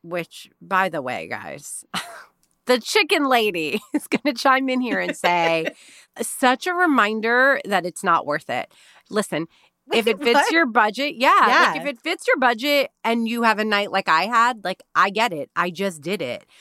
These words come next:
Speaker 1: But when I saw the price, uh, this is not worth it. I can't encourage people enough to, like, really, anytime you have an extra five minutes to spare,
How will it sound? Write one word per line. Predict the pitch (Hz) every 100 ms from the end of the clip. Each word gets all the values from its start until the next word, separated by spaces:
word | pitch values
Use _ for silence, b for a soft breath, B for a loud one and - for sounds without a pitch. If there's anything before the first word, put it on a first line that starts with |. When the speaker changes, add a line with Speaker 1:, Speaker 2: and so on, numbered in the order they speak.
| b b -
Speaker 1:
But | 180 208 - _ -
when | 175 226 214
I | 220
saw | - 247 269
the | 240
price, | - 147 165 277 -
uh, | - -
this | 240 -
is | 269 208
not | 190 165 165
worth | 139 139 -
it. | 120 104 170
I |
can't | 170 - 214 208 214
encourage | 196 196 175 151 147 -
people | 180 165 160 151
enough | 143 127 95 - _ _
to, | - 156
like, | 147 139
really, | 175 185 214 208 208 208 202 b b b b b b _ _
anytime | 208 233 262 262 240 220 208
you | 196
have | 196 185 175 170 151
an | 180 156
extra | 160 - -
five | 156 147 143
minutes | 147 147 -
to | -
spare, | 190 - 220 226 240